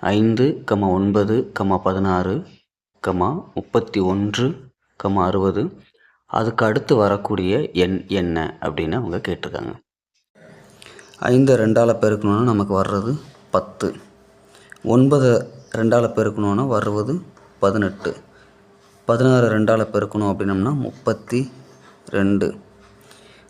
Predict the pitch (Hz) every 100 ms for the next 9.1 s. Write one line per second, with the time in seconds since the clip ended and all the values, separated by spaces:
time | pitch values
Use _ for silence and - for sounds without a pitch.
0 | - 120 - 151 - 131 107 113 123 127
1 | 104 107 110 104 104 98 101 104 95 92
2 | 90 95 131 - - 92 101 110 110 -
3 | - 120 127 - 90 92 98 - - -
4 | - - - - - 113 127 135 110 110
5 | 113 110 104 101 101 104 98 92 87 92
6 | 147 156 160 107 107 - - 135 139 -
7 | - - - - - - - 95 92 78
8 | - - - - - - _ - - 95
9 | 95